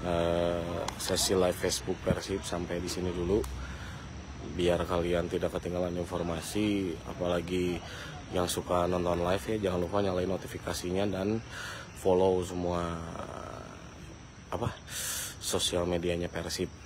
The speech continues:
Instagram, Facebook, YouTube, Twitter, s-, agar selalu di, apa, di, diikuti perkembangan yang terjadi di tim Persib. Kan nyalain notifikasinya ya,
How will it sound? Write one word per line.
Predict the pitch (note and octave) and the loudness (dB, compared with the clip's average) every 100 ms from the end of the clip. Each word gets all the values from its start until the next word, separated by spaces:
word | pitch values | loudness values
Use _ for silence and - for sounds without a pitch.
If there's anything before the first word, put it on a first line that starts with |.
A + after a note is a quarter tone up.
| - - | -14 -10
Instagram, | E2+ - E2+ F2 F2+ | -6 -4 0 0 0
Facebook, | - D#2+ - F#2 F2 - | -2 -6 -2 -2 -4 -4
YouTube, | F#2 - G2 F#2 - - | -6 0 0 0 -6 -4
Twitter, | F2+ - F#2+ F#2+ D#2+ - - - - - - - - - - A3+ - A#3+ B3 - - - - - | -4 0 0 0 -6 -12 -16 -16 -16 -16 -16 -14 -14 -14 -14 -14 -14 -12 -14 -14 -14 -16 -16 -14
s-, | - - - - - | -10 -10 -6 -2 0
agar | F#2 F#2 F#2 | 0 2 2
selalu | - F#2+ F#2 | 4 4 4
di, | F#2 F#2 F2+ | 2 2 0
apa, | F2 B2+ C3+ | 0 -2 0
di, | F#2 F#2+ | 0 0
diikuti | E2 F#2+ F#2 G#2 A2 | 0 0 0 0 0
perkembangan | - F#2 F#2+ F2+ F2+ F2 E2+ - - - - - | 0 0 0 0 0 -4 -6 -10 -14 -16 -16 -12
yang | F2 E2+ | -10 -6
terjadi | E2+ F2 F#2 F#2 | -6 0 0 0
di | E2+ E2+ D2+ - - | -4 -8 -10 -12 -4
tim | F2+ E2+ | -4 -4
Persib. | - - - - F2+ - - - - - - - | -8 -8 -4 -4 -6 -10 -14 -14 -14 -14 -14 -6
Kan | F#2 | 2
nyalain | G2 F#2+ G2 | 4 4 4
notifikasinya | F#2 - G2 F#2+ G#2+ G#2+ | 2 -2 -2 0 2 4
ya, | G2 | 4